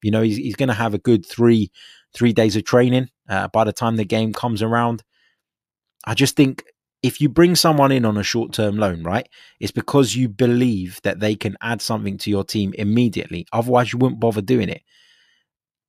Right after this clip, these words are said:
Y-, you know, we've spoken about the, the language thing. It's not an issue for him.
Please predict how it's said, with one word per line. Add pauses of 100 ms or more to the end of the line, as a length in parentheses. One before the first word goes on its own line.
(120)
Y-, (240)
you
know,
we've
spoken
about
the,
the
language
thing.
It's
not
an
issue
for
him.